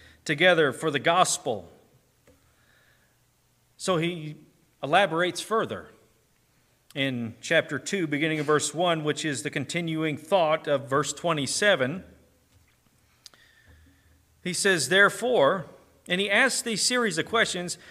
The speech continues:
and interestingly, verses one through four is one long continuous sentence, so it's really a unit in and of itself, of course.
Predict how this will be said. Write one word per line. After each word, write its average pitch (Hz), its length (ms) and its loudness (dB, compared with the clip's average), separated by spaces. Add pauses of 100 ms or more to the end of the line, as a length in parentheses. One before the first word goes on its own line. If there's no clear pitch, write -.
(100)
and 185 100 0
interestingly, 175 720 -4
verses 165 400 -4
one 180 180 -4
through 156 140 -4
four 165 320 -2
is 127 140 -4
one 156 180 -4
long 160 220 -2
continuous 143 580 -4
sentence, - 500 -8 (280)
so 196 180 2
it's - 180 -2
really 214 300 0
a 127 60 4
unit 160 440 -2
in 170 140 -2
and 151 140 0
of 135 80 2
itself, 135 420 -2
of 110 140 -12
course. 165 480 -10